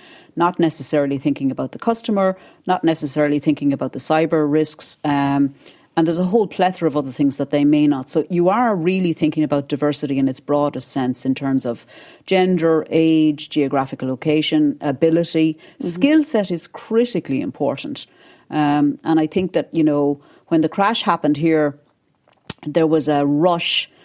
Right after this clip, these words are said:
Speaker 1: to having all accountants and all risk people and all governance people on the boards,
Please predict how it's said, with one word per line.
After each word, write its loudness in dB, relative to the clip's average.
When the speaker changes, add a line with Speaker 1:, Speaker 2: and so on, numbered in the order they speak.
Speaker 1:
to -2
having 4
all 2
accountants 0
and 2
all 2
risk 0
people 0
and 2
all 2
governance 0
people 0
on 2
the 0
boards, -2